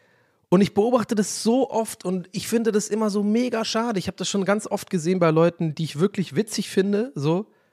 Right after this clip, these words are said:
Also jetzt ohne Witz immer so gefeiert hab oder so und, und ich will natürlich jetzt keine Namen nennen oder so, ist auch egal. Aber die dann vielleicht irgendwie so eine Nummer haben, die irgendwie gut zieht oder so, ne? Und dann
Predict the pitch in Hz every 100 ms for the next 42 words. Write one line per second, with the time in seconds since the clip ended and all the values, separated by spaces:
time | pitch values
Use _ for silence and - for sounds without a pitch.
0 | _ _ _ _ _ _ _ _ _ _
1 | 165 180 - 185 208 185 - 185 185 165
2 | 160 156 196 214 202 196 170 185 165 175
3 | 175 160 147 147 143 139 156 151 151 147
4 | - 147 147 147 190 170 151 139 139 127
5 | 143 139 143 147 139 180 165 170 - _
6 | _ _ _ _ _ _ - 160 175 180
7 | 156 _ _ 170 151 190 196 202 196 202
8 | 214 196 196 160 214 208 185 254 247 254
9 | 202 196 180 160 170 - - 214 294 339
10 | 233 233 233 233 185 285 - _ _ _
11 | _ _ _ _ _ _ _ - 180 208
12 | 233